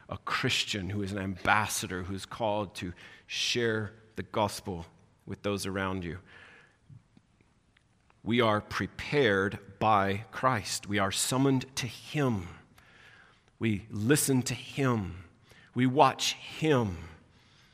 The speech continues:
We hear him teach. We see him minister and work. As a disciple of Jesus, you are primarily called to him because you are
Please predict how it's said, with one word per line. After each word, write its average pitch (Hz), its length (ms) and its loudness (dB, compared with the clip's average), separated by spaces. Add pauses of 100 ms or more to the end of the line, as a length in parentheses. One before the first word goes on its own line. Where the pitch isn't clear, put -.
(880)
We 113 140 -2
hear 156 320 4
him 127 240 2
teach. - 540 -2
We 120 100 2
see - 480 2
him 107 400 -2 (320)
minister 104 760 0
and 95 200 -6
work. 90 460 -6 (1300)
As 156 360 8
a 156 80 4
disciple 156 800 4
of 117 220 2
Jesus, 117 600 2
you 135 140 4
are 190 140 8
primarily 123 1300 4 (260)
called 101 640 2 (280)
to - 120 -8
him 95 440 -4 (3000)
because 143 280 4
you 123 120 2
are 117 260 0